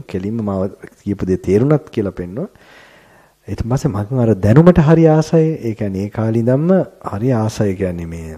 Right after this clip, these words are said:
දැන් දැනගන්න මොකද්ද මේ. ඉතින් මං හිතා මේ හාමුදුරෙන් ගොඩක් දේවල් දැනගන්න තියෙනවා. මං ස්වාමීන් වහන්සේව දැන් එතකොට තමයි හිතුනේ ගිහලා හම්බෙන්න ඕනේ උනේ ආයි කියලා. ඉතින් දැන් ස්වාමීන් වහන්සේ වජිරාරාමයට වඩිනකොට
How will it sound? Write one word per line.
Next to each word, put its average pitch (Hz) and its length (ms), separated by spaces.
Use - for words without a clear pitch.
දැන් 82 240
දැනගන්න 82 480
මොකද්ද 78 380
මේ. 80 160
ඉතින් - 180
මං 101 260
හිතා 117 240
මේ 107 200
හාමුදුරෙන් 113 420
ගොඩක් 139 300
දේවල් 139 180
දැනගන්න 123 420
තියෙනවා. - 300
මං 107 180
ස්වාමීන් 110 300
වහන්සේව 120 380
දැන් 131 220
එතකොට 185 300
තමයි 185 240
හිතුනේ 170 280
ගිහලා 160 220
හම්බෙන්න 135 320
ඕනේ 135 200
උනේ 120 220
ආයි 104 200
කියලා. - 320
ඉතින් - 180
දැන් 98 120
ස්වාමීන් 113 240
වහන්සේ 131 300
වජිරාරාමයට 135 640
වඩිනකොට 143 480